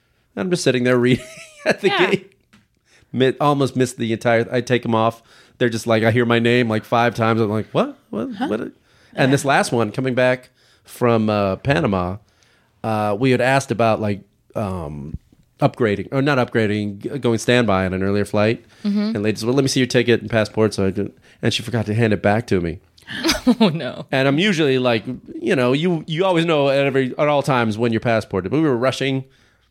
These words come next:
Speaker 1: And, uh, yeah, they, uh, if I didn't hear them, they were calling my name, and, uh, my passport would have been gone.
Speaker 2: Uh-oh.
Speaker 1: I'd still be in Panama right now.
Speaker 3: How was Panama?
Speaker 1: <laughs> Panama was cool. Have you been to Costa Rica?
Speaker 3: Yes.
Speaker 1: It's very similar.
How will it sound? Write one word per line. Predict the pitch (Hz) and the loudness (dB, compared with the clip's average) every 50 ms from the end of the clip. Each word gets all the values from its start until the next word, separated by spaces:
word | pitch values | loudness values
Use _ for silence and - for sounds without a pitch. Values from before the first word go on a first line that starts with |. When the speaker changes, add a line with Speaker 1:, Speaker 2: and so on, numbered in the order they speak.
| _ _ _ _ _ _ | _ _ _ _ _ _
Speaker 1:
And, | 139 123 123 120 120 120 113 | -2 0 2 2 0 0 0
uh, | 117 117 113 110 107 107 107 101 - - _ - | 0 0 2 0 0 -2 -4 -6 -10 -16 _ -6
yeah, | 135 147 151 98 92 | -2 -2 -2 -2 -2
they, | 90 87 127 120 - | -4 -4 -4 -4 -2
uh, | - 131 123 123 127 | -2 -2 -2 0 0
if | 143 131 - | -2 0 0
I | 147 143 | 0 2
didn't | 143 147 131 120 | 2 2 2 2
hear | 135 147 143 | 2 2 2
them, | 113 113 110 107 107 113 120 - _ _ - - | 2 2 2 0 0 -2 -4 -8 _ _ -18 -4
they | 139 135 | -2 0
were | 113 113 | 0 0
calling | 110 - 135 127 123 120 110 | 0 0 2 2 2 2 2
my | 113 110 | 0 0
name, | 110 117 120 117 113 104 101 104 - _ _ _ _ _ _ _ _ _ _ _ _ _ - | 0 2 2 2 2 0 -2 -6 -10 _ _ _ _ _ _ _ _ _ _ _ _ _ -4
and, | 131 113 110 107 107 | -2 0 0 0 0
uh, | 110 107 104 104 98 - - - - - - - - _ _ - | 0 0 0 0 -2 -4 -8 -14 -20 -20 -20 -20 -20 _ _ -8
my | 117 110 | -8 -4
passport | - - 123 117 117 - - 104 98 98 - | -2 0 2 2 0 0 -2 -2 -2 0 -2
would | 110 110 | -2 -4
have | 101 | -2
been | 98 101 98 | -2 -4 -4
gone. | 95 107 107 104 95 95 90 - _ _ _ | -4 -4 -4 -4 -4 -6 -8 -12 _ _ _
Speaker 2:
Uh-oh. | - 247 247 226 180 82 80 - - - - _ _ | -6 -6 -4 -4 -6 -8 -12 -16 -18 -20 -20 _ _
Speaker 1:
I'd | - 190 180 | -2 -2 0
still | - 208 175 | 0 0 2
be | 160 156 | 2 0
in | 147 | 0
Panama | - 160 160 151 117 98 95 90 | 2 2 0 2 2 0 -2 0
right | 92 101 95 90 | 0 0 0 0
now. | 98 92 - | -2 -4 -6
Speaker 3:
How | 240 - 302 | -4 -2 -2
was | 330 349 392 427 392 | 0 0 0 0 0
Panama? | 330 - 226 202 190 175 170 165 170 - _ _ - | 0 0 0 0 0 -2 -4 -6 -10 -12 _ _ -20
Speaker 1:
<laughs> | - - - - - | -20 -20 -20 -10 -4
Panama | - 220 233 233 220 202 | -2 0 2 2 2 2
was | 196 185 | 2 2
cool. | - 196 | 2 0
Have | 180 147 | 0 2
you | 156 151 | 2 2
been | 175 165 | 0 0
to | 165 | 0
Costa | - 180 170 - - | 0 0 -2 0 0
Rica? | 160 165 165 - 175 175 - _ _ _ _ | 0 0 0 0 -2 -4 -8 _ _ _ _
Speaker 3:
Yes. | - 202 196 180 165 - - - - _ _ _ _ - - | -6 -2 -2 -2 -2 -4 -8 -12 -16 _ _ _ _ -8 -2
Speaker 1:
It's | - 131 127 113 113 | 0 0 0 0 -2
very | 113 139 139 131 | 0 2 2 2
similar. | 127 - - 120 104 95 90 82 - 95 | 2 2 2 2 2 0 -2 -4 -6 -10